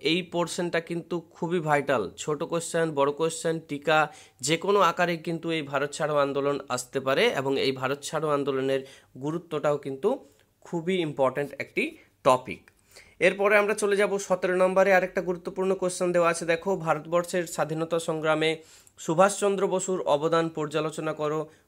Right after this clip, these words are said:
খুবই ভাইটাল কোশ্চেন। নেক্সট আছে আঠেরো নম্বরে, এই যে নৌ বিদ্রোহ, এই নৌ বিদ্রোহের যে প্রেক্ষাপট, সেটি কিন্তু ইম্পর্ট্যান্ট। তার সাথে নৌ বিদ্রোহের কারণ,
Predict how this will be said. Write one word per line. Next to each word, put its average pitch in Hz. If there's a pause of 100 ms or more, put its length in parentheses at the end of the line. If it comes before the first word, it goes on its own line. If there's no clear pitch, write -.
খুবই 165
ভাইটাল 170
কোশ্চেন। 165 (340)
নেক্সট 190
আছে 196
আঠেরো 185
নম্বরে, 180
এই 160
যে 160
নৌ 190
বিদ্রোহ, 160
এই 151
নৌ 165
বিদ্রোহের 170
যে 165
প্রেক্ষাপট, 156 (300)
সেটি 160
কিন্তু 170
ইম্পর্ট্যান্ট। 156
তার 147
সাথে 147
নৌ 143
বিদ্রোহের 147 (100)
কারণ, 156